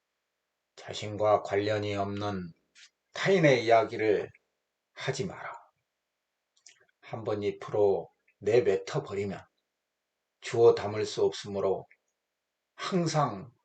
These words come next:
경계해야 한다. 타인에 관한 말을 해야 할지 말아야 할지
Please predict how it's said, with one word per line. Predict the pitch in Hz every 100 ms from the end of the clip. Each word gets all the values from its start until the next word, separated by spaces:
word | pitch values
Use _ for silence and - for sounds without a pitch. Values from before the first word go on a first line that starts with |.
| _ _ -
경계해야 | - 113 117 127 95 90
한다. | 80 - - - _ _ _ _ _ _ _ _ _ _ _ _ _ _ _ _ -
타인에 | 104 104 98 95
관한 | 101 98 95
말을 | 90 87 90 87 82 - _ _ _ _ _ -
해야 | 170 127
할지 | 123 120 113
말아야 | 98 101 107 98
할지 | 95 -